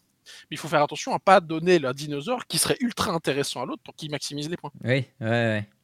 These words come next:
Speaker 1: Donc c'est là comment tu commences à regarder, heu, qu'est-ce qui se passe, puis
Speaker 2: <laughs>
Speaker 1: alors du coup, c'est là où, tu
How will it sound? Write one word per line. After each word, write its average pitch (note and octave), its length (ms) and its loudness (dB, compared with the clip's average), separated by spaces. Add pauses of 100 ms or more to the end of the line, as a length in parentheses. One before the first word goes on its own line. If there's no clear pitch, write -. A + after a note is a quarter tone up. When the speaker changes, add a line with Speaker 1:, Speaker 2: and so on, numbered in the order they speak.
(1700)
Speaker 1:
Donc D3+ 140 0
c'est F3 160 6
là F3 180 10
comment D3+ 220 -6
tu F#3 120 -8
commences D#3 280 -2
à D3 60 4
regarder, E3 460 6
heu, C3 320 4
qu'est-ce C3+ 240 -2
qui - 100 -2 (100)
se - 80 -4
passe, D#3 220 4
puis - 80 -2
Speaker 2:
<laughs> - 20 0
Speaker 1:
alors A#2 180 -6
du - 60 -18
coup, - 240 -20 (280)
c'est - 140 -4
là E3 100 6
où, D#3+ 100 -2
tu - 80 -20